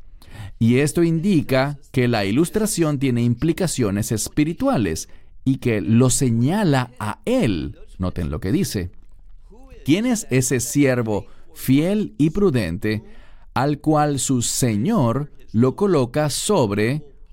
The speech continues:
o le entrega una posición de autoridad?" Sobre todo, noten lo que dice,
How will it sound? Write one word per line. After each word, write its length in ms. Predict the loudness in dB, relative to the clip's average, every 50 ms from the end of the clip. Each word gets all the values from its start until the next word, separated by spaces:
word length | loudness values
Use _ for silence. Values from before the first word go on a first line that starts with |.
| -20 -10 -2 0
o 120 | 2 2
le 300 | 4 4 4 2 2 2
entrega 760 | 0 0 0 0 0 2 2 2 2 2 0 0 0 -2 -6 -10 -16 -8 -2
una 420 | 0 2 2 2 2 0 -2 -4 -6
posición 800 | -6 -2 -2 -2 0 -2 -2 -2 -2 0 0 0 0 0 0
de 100 | 0 0
autoridad?" 1040 | -2 -2 -2 -4 -4 -2 0 0 2 2 0 0 0 0 0 0 0 -2 -4 -6 -8 -12 -16 -20 -20 -20 -20 -20 -20 -20 -20 -20 -18 -14
Sobre 440 | -12 -8 -4 -2 0 0 0 -2 -2
todo, 380 | 0 0 2 2 2 2 2 0
noten 520 | 0 -2 -4 -4 -4 -4 -4 -2 0 0
lo 140 | 0 0 -2
que 140 | -4 -2 0
dice, 500 | 0 0 0 0 -2 -2 -2 -2 -4